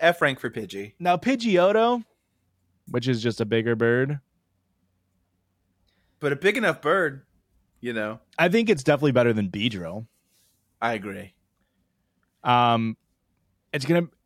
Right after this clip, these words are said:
Speaker 2: now, and then Pidgeot will probably be in B tier.
Speaker 1: I think Pidgeot would be in B tier. Pidgeot would, would kill a, it would be very impressive to watch this big, beautiful bird kill a bunch of lions.
Speaker 2: Yeah, that's the
Speaker 1: But
Speaker 2: biggest
Speaker 1: at a
Speaker 2: bird.
Speaker 1: certain point, it would get "It's the biggest bird. It's the biggest bird."
Speaker 2: I think,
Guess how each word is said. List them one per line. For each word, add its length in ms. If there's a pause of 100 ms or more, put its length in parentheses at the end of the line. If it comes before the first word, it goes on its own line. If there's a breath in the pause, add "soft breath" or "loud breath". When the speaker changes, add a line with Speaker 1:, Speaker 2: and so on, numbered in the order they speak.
(100)
Speaker 2:
now, 160 (160)
and 100
then 120
Pidgeot 480
will 60
probably 240
be 100
in 100
B 180
tier. 260 (360)
Speaker 1:
I 140
think 200
Pidgeot 340
would 160
be 120
in 120
B 160
tier. 220
Pidgeot 500 (100)
would, 220 (120)
would 160
kill 200
a, 100 (360)
it 100
would 100
be 80
very 300
impressive 440
to 80
watch 240
this 120
big, 220
beautiful 260
bird 260
kill 160
a 60
bunch 180
of 80
lions. 280
Speaker 2:
Yeah, 100 (160)
that's 260
the 80
Speaker 1:
But 140
Speaker 2:
biggest 100
Speaker 1:
at 120
a 40
Speaker 2:
bird. 40 (100)
Speaker 1:
certain 160
point, 340 (380)
it 100
would 180
get 220 (920)
"It's 220
the 100
biggest 540
bird. 420
It's 300
the 100
biggest 520
bird." 720
Speaker 2:
I 100
think, 240